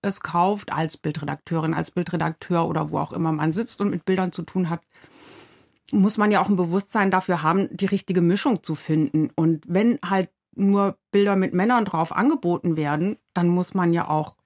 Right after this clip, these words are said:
wollen, dass da Frauen vorkommen und man muss das ja aufbrechen wollen.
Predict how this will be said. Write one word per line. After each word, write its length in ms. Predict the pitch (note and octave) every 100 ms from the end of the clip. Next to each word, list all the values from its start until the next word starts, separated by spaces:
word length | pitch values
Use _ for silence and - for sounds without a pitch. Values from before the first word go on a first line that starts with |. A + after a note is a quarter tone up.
| _ _ _ _
wollen, 460 | D#3+ E3+ A3 D3 D#3 _ _ _ _ _ _ _ _ _
dass 180 | D3+ D3+
da 120 | D#3
Frauen 380 | - - D3+ D3
vorkommen 580 | D3 D3 C#3+ - D3 D3
und 140 | D3+
man 120 | D3+
muss 180 | D#3 D#3+
das 140 | - D#3+
ja 120 | C3
aufbrechen 640 | D#3+ - D3 C#3+ - C#3+
wollen. 340 | C#3+ D#3 D3+